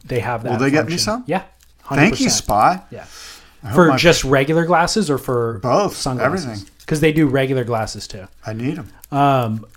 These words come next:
Speaker 1: but I, so I wanna, I try to set this up as, like, this must-see happy moment. So it starts out as a must-see a-, moment where you're like, "Bobby,"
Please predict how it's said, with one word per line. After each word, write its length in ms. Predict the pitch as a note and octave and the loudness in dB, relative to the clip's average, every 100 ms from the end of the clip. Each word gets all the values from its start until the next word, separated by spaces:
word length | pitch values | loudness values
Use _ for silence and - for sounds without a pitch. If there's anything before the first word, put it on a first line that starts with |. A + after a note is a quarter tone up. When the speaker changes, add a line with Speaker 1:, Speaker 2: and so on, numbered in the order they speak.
| _ B2+ | _ -6
Speaker 1:
but 480 | A2+ C#3+ B2+ - - _ - - - - - - - _ - | 2 4 4 0 -18 _ -20 -20 -20 -20 -20 -20 -20 _ 2
I, 240 | D#3+ D#3 - | 4 4 0
so 420 | - D3+ A#2+ - - | 2 4 4 -4 -2
I 120 | C#3+ | 0
wanna, 300 | D3+ D3+ C#3 | 2 2 0
I 100 | B2+ | -4
try 240 | B2+ - D3 | -2 0 0
to 100 | C3 | 0
set 300 | - C3+ - | 0 -2 -2
this 200 | A#2+ - | -6 -4
up 200 | A#2+ - | -4 -4
as, 140 | A#2+ A#2+ | -6 -4
like, 300 | A2+ G#2 - - - _ _ _ | -6 -8 -14 -20 -20 _ _ _
this 360 | - C3 - - | -4 -2 -4 -4
must-see 480 | C#3 C#3+ - D3 B2+ | 2 4 4 2 0
happy 400 | - B2 B2 D3 | 0 0 0 0
moment. 320 | D3+ F3 G3+ | 2 2 0
So 120 | - | 0
it 80 | D3+ | -2
starts 340 | - D#3+ E3 G3 | 2 2 4 6
out 180 | G3 | 4
as 180 | F3 C#3+ | 4 0
a 60 | C#3 | 2
must-see 640 | C3+ C#3+ - D3+ C#3+ C#3 | 4 4 2 0 -2 -2
a-, 120 | B2+ - - | -10 -12 -6
moment 400 | C3 C3+ E3 F3+ | -2 -2 -2 -2
where 120 | C#3 | -2
you're 60 | |
like, 240 | C3 A2+ G#2+ | -2 -4 2
"Bobby," 540 | D#3 E3 E3+ F3 F3+ | 4 4 2 0 -2